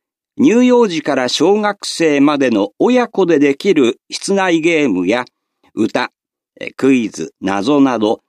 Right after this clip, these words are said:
手遊びなどを通して子育てのヒントを披露し、来場された皆さんと一緒に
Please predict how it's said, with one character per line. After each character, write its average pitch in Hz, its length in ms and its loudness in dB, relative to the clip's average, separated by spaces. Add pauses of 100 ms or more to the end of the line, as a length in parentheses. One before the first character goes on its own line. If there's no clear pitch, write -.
手 139 140 -4
遊 208 300 -2
び 139 160 0
な 143 200 0
ど 120 160 2
を 104 80 -2
通 143 200 -2
し - 100 -6
て - 300 -4
子 107 140 -4
育 160 320 -2
て 92 140 -4
の 90 200 0
ヒ - 180 -4
ン 220 120 -2
ト 170 140 0
を 151 60 -2
披 196 120 -4
露 160 160 0
し、 139 260 0 (220)
来 139 260 -2
場 139 200 0
さ 139 120 -4
れ 135 100 -2
た 127 120 -4
皆 123 240 0
さ 104 140 -4
ん 90 80 -2
と 71 160 -8
一 - 100 -8
緒 - 240 -2
に 208 200 -2